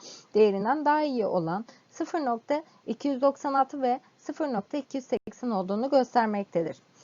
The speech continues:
Değerlendirme sonucu olarak term weighting yöntemi grafik tabanlı yönteminden daha iyi özetleme sonucunu vermiştir. Giriş.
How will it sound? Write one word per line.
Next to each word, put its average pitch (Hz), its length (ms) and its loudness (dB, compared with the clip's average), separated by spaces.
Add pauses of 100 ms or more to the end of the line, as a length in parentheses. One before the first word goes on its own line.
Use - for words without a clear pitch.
(260)
Değerlendirme 277 640 6
sonucu 294 420 -6
olarak 202 300 -2 (200)
term 247 300 -4
weighting 247 600 -8 (380)
yöntemi 202 560 -6
grafik 285 380 -6
tabanlı 208 600 -2 (280)
yönteminden 214 600 -4
daha 269 180 2
iyi 226 160 -2
özetleme 185 600 -4
sonucunu 214 540 -6 (1120)
vermiştir. 196 720 -2 (2000)
Giriş. 185 360 0